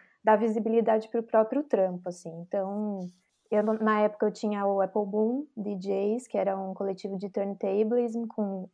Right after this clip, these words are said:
mais quatro D Js, que a gente queria participar de campeonatos e tudo mais, ser um time exclusivamente de mulheres, né,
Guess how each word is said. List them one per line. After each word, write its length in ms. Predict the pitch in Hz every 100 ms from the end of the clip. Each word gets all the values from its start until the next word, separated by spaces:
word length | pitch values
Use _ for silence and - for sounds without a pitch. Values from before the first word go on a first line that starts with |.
| -
mais 300 | 202 196 -
quatro 420 | - 208 247 247
D 140 | 214
Js, 580 | 190 196 196 214 233 - _ _ _ _ _
que 640 | - 196 196 196 190 190 202
a 100 | 196
gente 200 | 202 196
queria 180 | 220 202
participar 380 | 208 190 -
de 100 | 196
campeonatos 840 | - 214 254 262 220 214 214 - 190
e 80 | 190
tudo 220 | 214 220
mais, 320 | 240 214 214
ser 100 | -
um 80 | 208
time 260 | 208 220 220
exclusivamente 760 | 220 254 240 240 240 226 226
de 100 | 220
mulheres, 640 | 220 226 208 202 214 254 220
né, 240 | 208 220